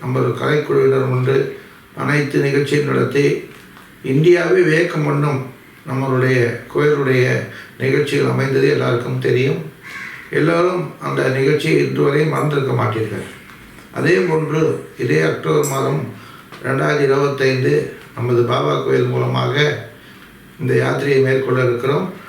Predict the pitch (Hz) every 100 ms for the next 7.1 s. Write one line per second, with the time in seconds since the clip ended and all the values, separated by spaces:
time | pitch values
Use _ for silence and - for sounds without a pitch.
0 | - - - 151 156 156 160 165 143 -
1 | 135 127 - 151 147 170 160 147 160 156
2 | 135 151 139 123 135 180 - - - -
3 | 131 147 135 139 147 135 - 175 - -
4 | - - - - 131 143 151 156 135 -
5 | - 131 131 147 139 131 135 131 123 131
6 | 120 131 151 - - - - 147 165 -